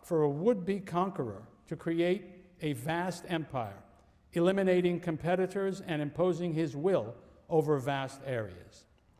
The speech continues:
These conditions permitted the development of institutions and habits needed for free-, freedom, even as they also made Europe vulnerable to conquest and to extinction, and Europe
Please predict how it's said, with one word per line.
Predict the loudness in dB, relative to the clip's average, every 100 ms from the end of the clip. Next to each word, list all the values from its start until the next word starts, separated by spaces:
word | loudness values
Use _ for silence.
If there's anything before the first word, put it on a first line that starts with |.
| _ _ _ _ -8
These | 2 4 4
conditions | 2 2 2 2 -2 -2
permitted | 0 2 4 4
the | 4
development | 2 4 4 4 0 -6 -8 -6
of | -6 -2
institutions | -4 -4 -8 -6 -6 -6 -6 -6 -4
and | -4 -4
habits | -4 -4 -2 -2 -2 -4 -14 -20 -20 _ 0
needed | 2 4 2
for | 2 0
free-, | 0 0 0 0 -6 -14 -12
freedom, | -2 0 0 -4 -10 -18 -20 -20 -12 0
even | 2 4 4
as | 4
they | 6 8
also | 6 6 0
made | 0 0 0
Europe | 2 2 0 -6 -18 -20 -20 -8
vulnerable | 2 4 6 4 4 4 2 -2 -10 -4
to | -2
conquest | 0 0 0 -4 -6 -8 -14 -16 -20 -16 -4
and | -2 0
to | 2 0
extinction, | 2 0 0 0 -2
and | -2 0
Europe | 2 2 0